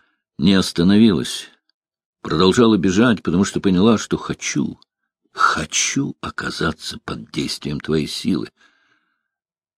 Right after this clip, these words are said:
Но реальность оказалась страшнее. Ты не приворожил меня,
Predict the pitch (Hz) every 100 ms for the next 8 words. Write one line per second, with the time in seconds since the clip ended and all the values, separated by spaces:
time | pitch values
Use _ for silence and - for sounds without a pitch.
0 | _ - 76 90 92 104 107 104 104 -
1 | 90 - 87 95 98 - - 95 90 -
2 | - 113 - - - _ _ _ _ _
3 | _ _ _ _ _ _ - 101 95 92
4 | 98 127 135 117 127 120 120 113 101 117
5 | 110 110 104 107